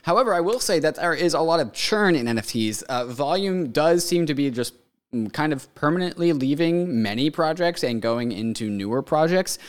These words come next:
So there's always this, like, churn, this, like, rolling forward of the N F T ecosystem where volume seems to be going all-time highs every single quarter.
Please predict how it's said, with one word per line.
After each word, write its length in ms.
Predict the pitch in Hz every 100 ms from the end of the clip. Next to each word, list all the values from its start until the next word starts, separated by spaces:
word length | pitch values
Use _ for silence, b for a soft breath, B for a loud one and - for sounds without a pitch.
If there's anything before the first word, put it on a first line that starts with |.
| B B
So 100 | -
there's 160 | 170 165 -
always 400 | 135 180 214 156
this, 220 | 170 160
like, 280 | 156 120 -
churn, 380 | - 151 135 78
this, 160 | 98
like, 140 | 110 101 127 107
rolling 420 | 127 147 151 139
forward 480 | - 127 131 120 110
of 120 | 117
the 140 | 120
N 80 | 113
F 100 | 113
T 260 | - 104 113
ecosystem 540 | 110 - 101 104 95
where 180 | 104 123
volume 480 | 104 113 151 175 175
seems 280 | - 151
to 80 | 139
be 80 | 120
going 300 | 110 117 120
all-time 500 | - 117 120 139 123
highs 360 | 117 113 131 131
every 280 | 113 117
single 240 | 117 127 113
quarter. 420 | - 104 131 170